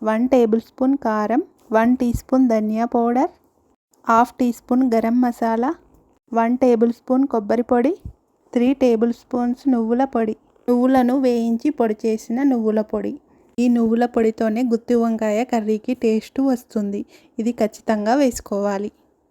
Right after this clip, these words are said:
వీటన్నిటిని ఒకసారి కలిపి, వన్ కప్పు హీట్ వాటర్ని వేసుకొని, మొత్తం కలిసేలాగా కలిపి, మూత పెట్టి స్టవ్ లో ఫ్లేమ్‌లో పెట్టుకొని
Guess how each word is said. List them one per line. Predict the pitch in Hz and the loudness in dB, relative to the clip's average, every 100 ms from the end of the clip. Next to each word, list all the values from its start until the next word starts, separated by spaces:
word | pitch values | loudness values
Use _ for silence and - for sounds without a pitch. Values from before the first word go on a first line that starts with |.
| _ | _
వీటన్నిటిని | 233 240 240 226 240 240 233 277 247 | -6 -2 -2 0 -2 -2 -4 -2 -4
ఒకసారి | 247 - 220 214 254 | -6 -6 -4 -4 -4
కలిపి, | 240 208 214 - 359 - _ _ | -4 -4 -4 -4 -6 -6 _ _
వన్ | 233 240 247 | -2 0 0
కప్పు | 233 226 254 247 | -2 -2 -4 -2
హీట్ | 226 233 240 | -4 -2 -2
వాటర్ని | 214 214 214 208 247 254 | -2 -2 -4 -4 -4 -4
వేసుకొని, | 220 - _ 214 220 339 _ _ _ - | -4 -8 _ -6 -6 -6 _ _ _ -4
మొత్తం | 226 220 254 269 | -4 -2 -2 0
కలిసేలాగా | 247 220 220 233 226 214 220 254 | 0 -2 -2 -2 -2 0 -2 -2
కలిపి, | 233 208 - 269 - _ _ _ - | -4 -4 -4 -4 -4 _ _ _ -4
మూత | 220 226 226 262 | 0 0 0 0
పెట్టి | 240 226 - 262 | -2 -2 -2 -4
స్టవ్ | - 214 220 240 | -2 0 0 0
లో | 220 226 | 0 0
ఫ్లేమ్‌లో | 233 226 208 233 | -4 -4 -4 -4
పెట్టుకొని | 226 208 208 - 202 240 | -6 -6 -8 -6 -4 -4